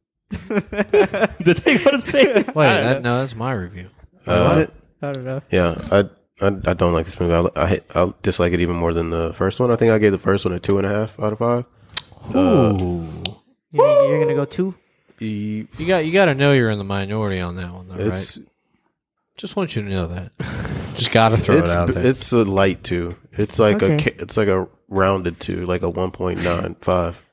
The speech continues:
Speaker 1: Okay, cool.
Speaker 3: Wow.
Speaker 1: Steve?
Speaker 2: <laughs> I'm gonna drop that, uh, light two as well.
Speaker 1: Nice, nice.
Speaker 3: Wow.
Speaker 2: Went down a whole star.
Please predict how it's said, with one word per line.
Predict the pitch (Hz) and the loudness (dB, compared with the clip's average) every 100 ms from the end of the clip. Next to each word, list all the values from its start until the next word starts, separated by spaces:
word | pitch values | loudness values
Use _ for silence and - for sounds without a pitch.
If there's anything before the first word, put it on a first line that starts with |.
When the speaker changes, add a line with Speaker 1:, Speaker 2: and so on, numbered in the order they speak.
| _ - | _ -8
Speaker 1:
Okay, | 202 165 151 - | 0 0 0 -6
cool. | - 180 | 0 2
Speaker 3:
Wow. | 151 92 - | 2 -2 -10
Speaker 1:
Steve? | - 147 196 226 - - - - | -2 2 2 0 -12 -20 -20 -20
Speaker 2:
<laughs> | - _ _ - | -20 _ _ -8
I'm | 117 | 0
gonna | 117 | 0
drop | 110 117 117 - | 4 4 4 2
that, | 110 107 | 2 2
uh, | 104 104 113 - - | 0 -4 -8 -12 -16
light | 110 110 113 117 - | -10 -4 -2 -2 -4
two | - 117 107 | 2 2 2
as | 104 | -2
well. | 80 - - _ _ _ | -6 -6 -10 _ _ _
Speaker 1:
Nice, | 139 143 151 127 - | -8 -6 -6 -8 -10
nice. | 135 92 | -4 0
Speaker 3:
Wow. | 92 104 101 92 85 85 _ _ _ _ _ _ 185 - | 2 2 2 0 -2 -10 _ _ _ _ _ _ -12 0
Speaker 2:
Went | 170 160 | 2 4
down | 139 | 2
a | 123 | 4
whole | 135 131 | 4 2
star. | - 131 127 113 | 0 0 2 -2